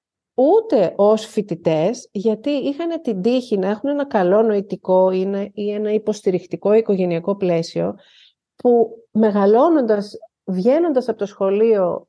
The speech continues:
σπουδάζοντας αυτό που τους ενδιέφερε,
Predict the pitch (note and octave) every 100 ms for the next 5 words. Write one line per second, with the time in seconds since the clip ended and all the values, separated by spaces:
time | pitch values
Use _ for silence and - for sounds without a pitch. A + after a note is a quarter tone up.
0 | _ F3+ - A3 G3 B3+ E4+ E4 A3+ G#3
1 | G3+ - A3 A#3+ A#3 - F#3+ F3 F3+ E3+
2 | E3+ E3 D#3 E3+